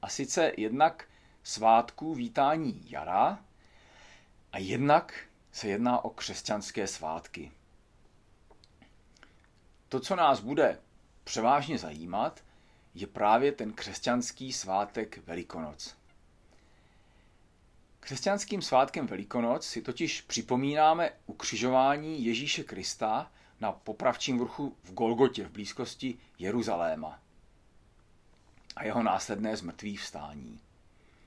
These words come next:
A to byla událost, která byla jedním z nejvýznamnějších impulzů v dějinách.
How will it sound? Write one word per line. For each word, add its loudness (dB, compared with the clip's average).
A -2
to -4
byla 8
událost, 6
která 4
byla 4
jedním -2
z -10
nejvýznamnějších -4
impulzů -2
v -16
dějinách. -2